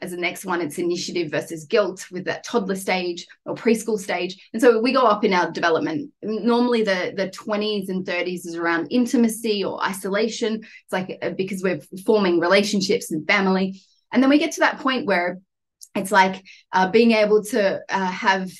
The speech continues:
our, like, focus on the bigger, wider community, or we s-, or we stagnate. And so there's this, this kind of forty to sixty-five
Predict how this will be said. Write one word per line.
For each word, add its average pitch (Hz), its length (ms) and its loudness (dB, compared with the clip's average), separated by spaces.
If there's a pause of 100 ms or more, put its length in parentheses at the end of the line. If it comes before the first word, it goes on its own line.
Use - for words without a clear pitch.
(140)
our, 180 500 0
like, - 360 -6 (240)
focus 247 440 0
on 240 140 0
the 214 60 0
bigger, 202 340 0
wider 185 320 0
community, 196 800 -4
or 190 160 -2
we 175 160 -4
s-, - 260 -14 (120)
or 185 180 -6
we 180 140 -8
stagnate. 156 680 -6 (360)
And 208 120 -2
so 214 100 4
there's 190 200 0
this, 190 300 -4 (100)
this 196 300 -6 (480)
kind 190 160 -8
of 190 120 -8 (120)
forty 233 420 4
to 196 140 -6
sixty-five 208 960 -4